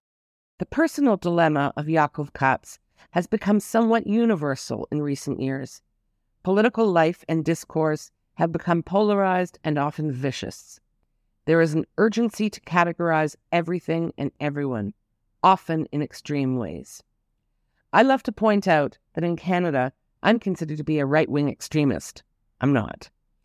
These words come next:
And in Israel, I'm officially a leftist anarchist. I'm not. The quality of discussion on important issues everywhere, it seems, has become so debased and caricature-like.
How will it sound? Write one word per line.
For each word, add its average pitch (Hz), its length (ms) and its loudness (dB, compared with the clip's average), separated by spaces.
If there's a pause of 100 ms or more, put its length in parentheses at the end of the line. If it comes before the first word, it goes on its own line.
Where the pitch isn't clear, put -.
(480)
And 185 140 4
in 185 120 0
Israel, 156 540 0 (100)
I'm 208 100 4
officially 143 560 -2
a 143 40 -4
leftist 143 420 -6
anarchist. - 680 -4 (480)
I'm 135 160 0
not. - 340 -8 (880)
The 156 80 -8
quality 262 500 2
of 247 60 2
discussion 165 760 0
on 147 120 0
important 156 480 0
issues 131 460 -4 (120)
everywhere, 147 540 -2
it - 120 -10
seems, 123 440 -2 (280)
has 160 120 -6
become 165 320 0
so 202 340 2
debased 170 560 0 (220)
and 160 100 -2
caricature-like. 123 1000 -4